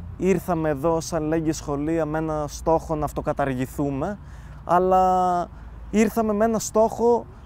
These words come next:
να συνέχεια να, να αλλάζουμε και το δημόσιο σχολείο. Μαθαίνοντας οι ίδιοι οι μαθητές, ε, σε αυτές τις μεικτές συνελεύσεις με τους γονείς, με τους εκπαιδευτικούς, νομίζω ότι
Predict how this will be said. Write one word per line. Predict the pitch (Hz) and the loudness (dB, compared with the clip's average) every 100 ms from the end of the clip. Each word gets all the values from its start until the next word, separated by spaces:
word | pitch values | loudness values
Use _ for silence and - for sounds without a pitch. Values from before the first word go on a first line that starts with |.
| - | -10
να | 190 196 190 - | -2 0 0 -2
συνέχεια | - 185 202 233 226 233 220 | -2 2 4 2 2 -2 0
να, | 208 202 196 | 0 -2 0
να | 190 185 | 0 0
αλλάζουμε | 185 214 185 214 | 2 2 2 -2
και | 196 | -2
το | 180 | -2
δημόσιο | 185 208 208 | -2 -4 -4
σχολείο. | 185 180 175 180 143 117 - - - | -6 -2 0 2 0 -2 -10 -20 -6
Μαθαίνοντας | 160 151 196 226 240 190 - | -2 0 2 4 2 -2 -2
οι | 202 | -2
ίδιοι | 185 | -2
οι | 220 | -2
μαθητές, | 196 - 139 196 196 151 - - - - - | -2 -6 -2 2 2 2 -4 -10 -18 -20 -6
ε, | 151 147 135 131 127 127 | -2 0 -2 -4 -6 -6
σε | - | -6
αυτές | 147 185 190 | -2 0 0
τις | - | 0
μεικτές | 180 - 180 185 | -4 -4 -4 -4
συνελεύσεις | - 165 147 165 170 - 147 | -2 -2 0 0 -2 -6 -8
με | 147 | -8
τους | 135 123 | -6 -4
γονείς, | 127 131 175 165 - | -2 -2 -2 -4 -6
με | 131 | -10
τους | - | -10
εκπαιδευτικούς, | - 123 117 - - 156 190 - - - - | -6 -6 -6 -10 -8 -6 -8 -14 -20 -20 -12
νομίζω | 156 160 208 190 | -4 -2 0 2
ότι | 220 - 214 208 208 202 196 | 0 0 -2 -2 -2 -4 -6